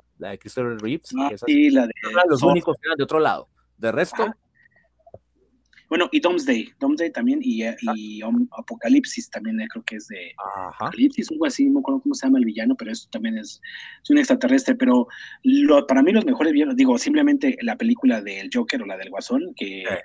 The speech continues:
Speaker 2: es con este Joaquín Phoenix, no mames, está súper, súper, súper buena esa película.
Speaker 1: La de Jared
Speaker 2: Y
Speaker 1: Leto, Leto, ¿cómo ves?
Speaker 2: y a-, y, nah, esa mamada, ¿no? <laughs> Este,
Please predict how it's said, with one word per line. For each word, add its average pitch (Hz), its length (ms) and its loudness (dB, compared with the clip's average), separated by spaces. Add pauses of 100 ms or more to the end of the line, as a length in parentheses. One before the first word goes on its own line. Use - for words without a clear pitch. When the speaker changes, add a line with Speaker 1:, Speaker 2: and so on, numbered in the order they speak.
Speaker 2:
es - 220 -10 (160)
con 98 120 -14 (880)
este 208 580 -4
Joaquín 117 320 -2
Phoenix, 135 240 4
no 117 80 4
mames, 113 260 0
está - 220 -4
súper, 117 380 -2
súper, 104 360 -10
súper - 320 -12
buena 113 160 -2
esa - 140 -10
película. 123 400 0 (260)
Speaker 1:
La 113 140 -2
de 113 100 -2
Jared 123 160 2
Speaker 2:
Y 135 60 8
Speaker 1:
Leto, 127 300 2 (180)
Leto, 127 360 -4
¿cómo 117 200 -6
ves? 120 160 -2
Speaker 2:
y - 60 4
a-, - 200 2
y, 143 160 0 (140)
nah, 165 180 2
esa 123 180 2
mamada, 113 360 4
¿no? 131 80 2
<laughs> 120 840 2
Este, 131 540 0